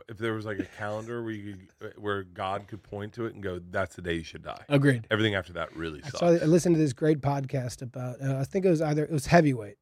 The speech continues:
Speaker 2: uh, which was an awesome podcast about, uh, somebody who, uh, went to Sweden and, uh, had a, you know, it was Alzheimer's or dementia, knew it was gonna happen. So they just went out there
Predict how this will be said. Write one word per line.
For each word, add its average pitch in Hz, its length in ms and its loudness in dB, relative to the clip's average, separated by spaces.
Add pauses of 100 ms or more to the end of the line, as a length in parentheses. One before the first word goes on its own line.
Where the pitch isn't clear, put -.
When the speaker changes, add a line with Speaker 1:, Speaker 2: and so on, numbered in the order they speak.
(200)
Speaker 2:
uh, 123 260 -2
which 120 180 -12
was 117 100 -14
an 107 80 -20 (120)
awesome 139 300 -6
podcast 117 600 -10
about, 131 500 -2
uh, 131 260 -2
somebody 151 600 4
who, 135 680 6
uh, 123 420 -4 (260)
went 160 320 4
to 151 120 -2
Sweden 131 640 0 (540)
and, 110 580 -6 (260)
uh, 120 360 -6
had 143 260 0
a, 135 160 6
you 143 220 4
know, 135 100 -2
it 143 220 -2
was 135 100 -2
Alzheimer's 135 800 -2 (100)
or 131 140 -4
dementia, 131 400 -4
knew 131 180 0
it - 20 0
was 131 120 -4
gonna 135 200 -8
happen. 147 360 -8 (300)
So - 120 -6
they 139 140 4
just 139 200 0
went 139 240 0
out 135 240 -4
there 123 380 -8